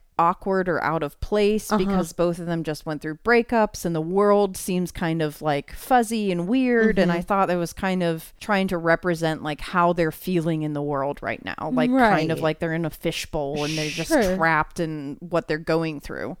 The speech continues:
Speaker 2: Mm-hmm.
Speaker 1: But it kept going and it felt very disorienting
Speaker 2: Mm-hmm.
Speaker 1: and lacked a purpose.
Speaker 2: Yeah.
Speaker 1: And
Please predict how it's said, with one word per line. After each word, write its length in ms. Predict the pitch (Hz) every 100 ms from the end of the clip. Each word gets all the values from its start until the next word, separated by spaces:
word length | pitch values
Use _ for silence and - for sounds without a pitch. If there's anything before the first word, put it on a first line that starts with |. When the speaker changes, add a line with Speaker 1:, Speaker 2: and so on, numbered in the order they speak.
| -
Speaker 2:
Mm-hmm. 320 | 185 180 180 - - _ -
Speaker 1:
But 100 | 190
it 140 | 185 -
kept 320 | 214 190 -
going 420 | 160 117 85 160 -
and 120 | - 170
it 140 | -
felt 420 | - - 196 185
very 920 | 180 175 185 196 208 190 180 165 160 - - _ _
disorienting 1040 | - 170 - 147 156 139 117 - - - 170
Speaker 2:
Mm-hmm. 480 | 233 208 170 175 160 - -
Speaker 1:
and 360 | 196 185 165 160 _ _ _ _ _ -
lacked 500 | 208 214 220 220 -
a 60 |
purpose. 680 | 160 160 139 - 123 - - _ _ _
Speaker 2:
Yeah. 600 | 185 180 170 151 147 143 147 - -
Speaker 1:
And 520 | 233 247 247 233 214